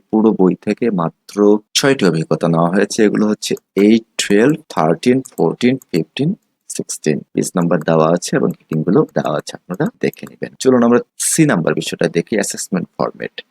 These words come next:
এই ধরনটা কিরকম হবে অ্যাসেসমেন্ট করার ক্ষেত্রে। Learners will be assessed on both continuous and summative assessment। সামষ্টিক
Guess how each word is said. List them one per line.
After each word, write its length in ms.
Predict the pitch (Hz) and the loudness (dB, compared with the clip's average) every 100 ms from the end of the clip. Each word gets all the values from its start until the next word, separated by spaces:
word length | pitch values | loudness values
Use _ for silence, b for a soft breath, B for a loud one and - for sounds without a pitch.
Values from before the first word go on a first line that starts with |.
| _ _ _ - | _ _ _ -4
এই 60 | 90 - _ - - | -2 -2 _ -16 -6
ধরনটা 420 | 85 101 123 101 - | -2 -2 -2 -4 -4
কিরকম 340 | - - 76 151 | -6 -4 -6 -6
হবে 140 | - - | -8 -8
অ্যাসেসমেন্ট 480 | - - - - - | -10 -10 -14 -16 -6
করার 180 | 65 64 | -6 -6
ক্ষেত্রে। 300 | - - 73 69 _ _ _ 95 | -10 -8 -4 -4 _ _ _ 2
Learners 340 | 104 139 147 - | 2 2 -2 0
will 160 | 139 131 135 | 0 4 4
be 80 | 131 - _ _ 107 | 2 -2 _ _ 0
assessed 360 | 110 135 127 - 95 | 2 2 0 -2 -2
on 80 | 82 - | -2 2
both 180 | 110 123 - - | 2 2 -2 -4
continuous 500 | 104 117 117 131 - - | -4 -2 0 0 -2 -8
and 100 | - - | -8 -6
summative 360 | 71 - - - | -6 -6 -6 -6
assessment। 440 | - - - 65 - - | -10 -12 -12 -14 -8 0
সামষ্টিক 380 | 98 107 139 | 0 2 2